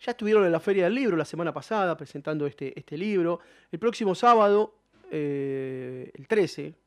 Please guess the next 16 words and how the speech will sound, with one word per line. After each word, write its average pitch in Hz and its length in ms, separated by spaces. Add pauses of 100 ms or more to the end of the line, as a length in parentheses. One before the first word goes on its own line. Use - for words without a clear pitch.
veinte 156 400
y 143 40
veintisiete 175 500
de 160 120
mayo, 196 240
brindarán 156 380
también 175 280
un 156 100
seminario, 180 580 (540)
La 156 120
música 180 400
de 165 60
Entre 165 200
Ríos, 208 380
allí 151 300
en, 135 180